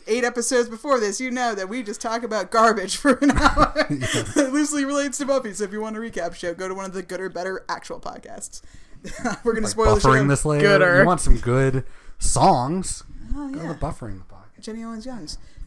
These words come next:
Speaker 1: Other lesbians talking about Buffy. That's what we do. So, here we go. Uh, this episode is called The Puppet Show, which sucks because I'm fucking terrified of puppets. So I actually watched this episode probably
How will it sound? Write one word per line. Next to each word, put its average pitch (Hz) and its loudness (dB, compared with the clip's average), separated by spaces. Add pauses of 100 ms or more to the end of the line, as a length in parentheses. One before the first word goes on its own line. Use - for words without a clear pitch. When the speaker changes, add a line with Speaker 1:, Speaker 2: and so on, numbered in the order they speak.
(500)
Speaker 1:
Other 240 -2
lesbians 185 -8
talking 214 -10
about 226 -6
Buffy. - -10
That's - -16
what - -12
we 208 -14
do. 202 -16 (220)
So, - -18 (220)
here 165 -20
we 196 -12
go. 208 -14 (680)
Uh, 185 -6 (1000)
this - -10
episode 196 -14
is - -12
called 208 -8 (120)
The - -20
Puppet 311 -8
Show, - -8 (380)
which 202 -10 (420)
sucks - -8
because 165 -14
I'm 160 -16
fucking 185 -20
terrified 170 -14
of 170 -14
puppets. 202 -14
So 170 -10
I 226 -4
actually 208 -10
watched 202 -10
this 214 -14
episode 208 -14
probably 208 -10